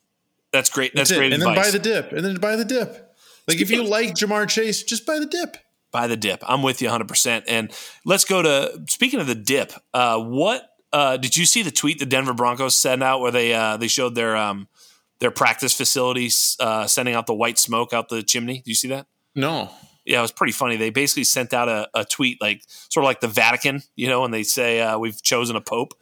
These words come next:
Speaker 1: They did that for the quarterback decision between,
Speaker 2: Hmm.
Speaker 1: uh, Teddy Bridgewater and Drew Lock. So it's gonna be Teddy Two Gloves as the starter in week one. Uh, uh, you know,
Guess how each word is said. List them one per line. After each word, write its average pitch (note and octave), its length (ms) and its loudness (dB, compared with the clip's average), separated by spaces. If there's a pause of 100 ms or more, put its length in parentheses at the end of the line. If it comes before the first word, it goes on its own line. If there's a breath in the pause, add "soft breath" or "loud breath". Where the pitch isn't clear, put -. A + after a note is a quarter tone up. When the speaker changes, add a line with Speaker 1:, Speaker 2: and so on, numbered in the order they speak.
(260 loud breath)
Speaker 1:
They A#2+ 100 -2
did B2 220 -2
that A#2+ 200 0
for B2 200 -2
the G#2+ 240 -4
quarterback D3+ 500 0
decision G#2+ 540 -2 (260 loud breath)
between, A#2 460 -2
Speaker 2:
Hmm. A2 80 -2
Speaker 1:
uh, G#2+ 260 -2 (160)
Teddy A#2+ 220 0
Bridgewater A2+ 480 -2
and G2+ 120 -4
Drew A2+ 240 -2
Lock. A#2+ 340 0
So G#2+ 340 0 (400 loud breath)
it's D3 160 2
gonna E3 160 2
be G3 80 0
Teddy F#3 300 0
Two F3+ 200 2
Gloves A2 480 0 (460)
as B2+ 200 2
the C#3+ 100 0
starter E3 420 2
in A2+ 80 -4
week B2 240 0
one. A#2+ 500 0 (560 soft breath)
Uh, G#2+ 240 0 (640)
uh, E2 60 -6
you C#3+ 180 -4
know, G#2 160 -2